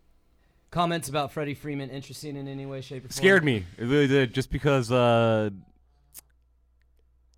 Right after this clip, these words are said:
Speaker 2: Freddie Freeman, big signing for us. I will say, I don't think we spent a ton of money on the guy. I think we got him at a, at a pretty reasonable rate. He's still pretty good, but, like,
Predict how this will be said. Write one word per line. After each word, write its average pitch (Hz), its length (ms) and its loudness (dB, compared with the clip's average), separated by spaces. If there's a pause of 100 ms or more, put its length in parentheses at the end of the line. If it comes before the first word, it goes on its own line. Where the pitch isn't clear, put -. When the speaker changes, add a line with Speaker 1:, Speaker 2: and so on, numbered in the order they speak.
(100)
Speaker 2:
Freddie 160 300 4
Freeman, 131 580 4
big 120 240 -2
signing 135 320 2
for 113 180 -2
us. - 380 -4 (360)
I 190 80 0
will 175 200 6
say, 139 180 4
I 147 100 4
don't 208 160 4
think 196 120 0
we 175 100 2
spent 139 220 0
a 117 140 2
ton 143 200 -2
of 156 80 0
money 165 220 2
on 170 140 0
the 165 60 -2
guy. 160 200 2
I 151 40 0
think 143 180 -6
we 135 80 -2
got 135 140 4
him 135 100 0
at 127 100 2
a, 120 60 0
at 110 120 -2
a - 20 -18
pretty 135 240 -4
reasonable 120 500 0
rate. 123 340 -2
He's 107 140 -8
still 120 220 -4
pretty 113 220 -4
good, 120 180 -2
but, 120 100 -4
like, 110 220 0